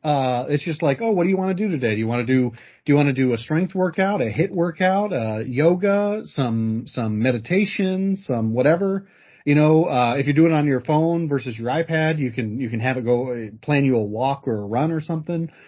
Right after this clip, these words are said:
All great stuff. And, and every workout I've tried has been really nice. I've really enjoyed the workouts. I'm, for the most part, like the people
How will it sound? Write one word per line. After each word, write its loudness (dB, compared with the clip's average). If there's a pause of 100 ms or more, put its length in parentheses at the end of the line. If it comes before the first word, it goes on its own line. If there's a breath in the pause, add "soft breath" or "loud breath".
(240 loud breath)
All 4
great 0
stuff. -4
And, 2
and 0
every 0
workout 2
I've 0
tried 0
has -4
been 0
really 2
nice. -8
I've -8
really 4
enjoyed 0
the -2
workouts. -2
I'm, -4
for 2
the 2
most 0
part, -2
like -4
the -8
people -4